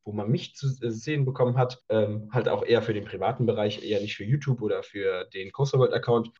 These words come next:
Und jetzt seit letztem Jahr stehe ich tatsächlich wieder ganz gerne vor der Kamera und mache auch gerne Vlogs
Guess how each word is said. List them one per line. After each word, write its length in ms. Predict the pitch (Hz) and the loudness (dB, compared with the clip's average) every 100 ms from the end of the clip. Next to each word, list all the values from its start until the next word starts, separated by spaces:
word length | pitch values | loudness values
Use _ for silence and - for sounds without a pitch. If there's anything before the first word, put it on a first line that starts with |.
| - | 0
Und 200 | 123 131 | 4 4
jetzt 200 | 139 - | 2 4
seit 300 | 135 147 135 | 6 6 6
letztem 500 | 117 151 - - 127 | 6 6 4 2 4
Jahr 420 | 107 117 139 143 | 6 6 6 2
stehe 240 | - 123 | -4 -4
ich 80 | 123 | -4
tatsächlich 460 | - 107 113 113 110 | -4 -2 -2 -2 -4
wieder 160 | 101 | -4
ganz 180 | 98 95 | -4 -6
gerne 220 | - 98 | -4 -6
vor 100 | - | -6
der 100 | 98 | -8
Kamera 380 | - 101 95 101 | -6 -8 -8 -8
und 200 | 95 95 | -10 -10
mache 200 | 98 - | -12 -10
auch 140 | - - | -14 -6
gerne 260 | 95 95 | -4 -4
Vlogs 400 | 92 87 - - | -6 -8 -10 -16